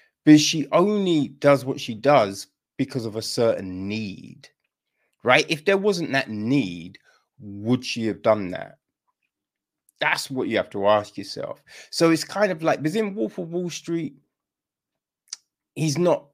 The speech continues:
sold as a good person, right? You're just watching it, this, <laughs> this crazy son of a bitch, you know, just living this life and it just all imploding. But he's not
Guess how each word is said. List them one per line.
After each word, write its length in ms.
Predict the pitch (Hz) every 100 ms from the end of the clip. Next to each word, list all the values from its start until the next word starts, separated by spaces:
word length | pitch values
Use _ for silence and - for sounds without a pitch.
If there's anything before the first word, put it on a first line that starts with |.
| _
sold 540 | - - - 139 135 123
as 120 | 117
a 60 |
good 440 | 101 85 101 104 -
person, 720 | 101 98 98 - - - - _ _ _ _ _ _ _
right? 380 | - 117 131 -
You're 200 | - 123 135
just 280 | 143 139
watching 380 | 117 120 - 127
it, 160 | 107 -
this, 220 | 104 101 _ _ _ _ _ _
<laughs> 540 | _ _ _ 143 - -
this 200 | 160 -
crazy 720 | - - 113 139 143 120 123
son 280 | - 127 120
of 120 | 107
a 100 | 98
bitch, 720 | 92 117 110 87 - - - _ _ - - _
you 120 | 107 107
know, 220 | 107 104
just 300 | 95 123 -
living 480 | 98 107 131 127 113
this 220 | 104 -
life 400 | 104 120 101 -
and 100 | 98
it 80 | 92
just 220 | 107 -
all 240 | - 113 110
imploding. 1160 | 92 - - 92 98 151 147 90 67 62 62 _ _ _ _ _ _ -
But 100 | 127
he's 200 | 117 113
not 260 | 131 131